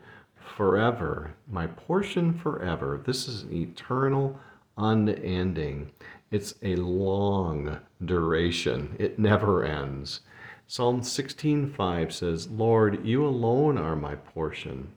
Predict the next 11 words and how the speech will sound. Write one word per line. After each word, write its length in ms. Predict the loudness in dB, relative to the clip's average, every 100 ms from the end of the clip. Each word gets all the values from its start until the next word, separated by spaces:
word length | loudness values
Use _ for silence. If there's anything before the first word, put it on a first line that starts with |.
| -14
my 280 | -6 -4 -6
cup. 440 | -8 -6 -6 -6 -12 -20 -20 _ -6
You 280 | 0 0 2
make 300 | 0 0 -4
my 160 | -6
lot 540 | -4 -2 0 -2 -6 -10
secure." 800 | -8 -8 -8 -6 -6 -4 -8 -10 _ _ _ _ _ _ _ _ -6
And 560 | 0 4 4 4 2
the 120 | 2 4
make, 300 | 4 2 0
the, 320 | 0 0